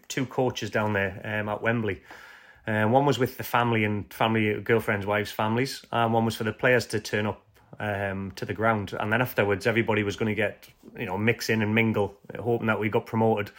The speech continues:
and have a party on the way back. And obviously, after Mickey missed, missed the penalty, uh, we got on the bus and Mick-, you know, very, very quiet. And there was a couple of the, uh, players' wives on. I can't remember who it was, but there was a few of them got on the, the bus and they were, you know,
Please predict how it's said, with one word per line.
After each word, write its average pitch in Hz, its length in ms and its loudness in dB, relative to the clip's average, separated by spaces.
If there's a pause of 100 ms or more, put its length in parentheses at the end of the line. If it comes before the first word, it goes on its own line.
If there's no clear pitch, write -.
(540)
and 110 120 2
have 107 100 4
a 107 60 2
party 117 360 4
on 110 80 -2
the 104 80 0
way 107 160 4
back. 107 300 0 (840)
And 127 300 6
obviously, 131 240 4
after 123 180 2
Mickey 123 220 2
missed, 127 320 0
missed 131 220 0
the 120 80 0
penalty, 131 480 2 (100)
uh, 120 500 6
we 123 120 4
got 147 200 6
on 135 120 4
the 123 80 6
bus 143 260 4
and 127 100 4
Mick-, 131 140 0 (140)
you - 60 0
know, 107 180 0
very, 131 260 4
very 113 160 2
quiet. 123 360 4
And 117 60 -4
there 123 60 2
was 117 80 2
a 120 60 -2
couple - 220 -2
of 127 60 0
the, 107 140 2 (320)
uh, 110 120 4
players' 117 340 2
wives 123 240 4
on. 110 80 2
I 104 60 -2
can't 156 200 4
remember 139 240 2
who 120 160 2
it 110 60 2
was, 107 240 -2 (240)
but 113 160 -2
there 117 100 2
was 110 140 0
a - 20 0
few 139 200 0
of 127 60 4
them 113 120 4
got 117 120 4
on 113 140 4
the, 107 240 2
the 104 140 -2
bus 107 260 0
and 98 100 -8
they 101 40 -4
were, 101 200 -4
you 110 80 -4
know, 101 140 -6